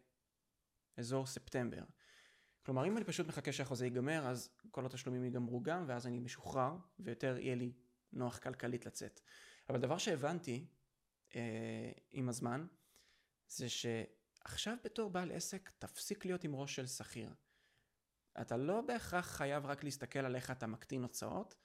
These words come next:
כשאתה יכול להגדיל הכנסות. היו חודשים שהיו לי הוצאות לא נורמליות,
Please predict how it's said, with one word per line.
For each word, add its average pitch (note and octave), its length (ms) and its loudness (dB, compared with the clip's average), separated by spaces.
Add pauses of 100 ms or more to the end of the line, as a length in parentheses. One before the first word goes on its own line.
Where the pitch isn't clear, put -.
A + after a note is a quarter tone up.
(500)
כשאתה - 280 2
יכול D3 220 2
להגדיל D#3 320 2
הכנסות. - 580 -6 (2500)
היו D3 180 4
חודשים F3 400 4
שהיו C3 260 4
לי E3+ 80 4
הוצאות C3 420 0
לא B2+ 80 0
נורמליות, A#2 720 -2